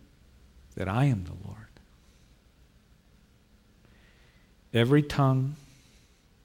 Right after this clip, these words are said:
shall confess, every knee shall bow. Confess that Jesus Christ, to the glory of God the Father.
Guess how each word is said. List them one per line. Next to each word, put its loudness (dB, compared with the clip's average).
shall 0
confess, -2
every 0
knee 0
shall -4
bow. -6
Confess 0
that -4
Jesus -2
Christ, -8
to -6
the -2
glory 0
of -8
God -4
the -8
Father. -14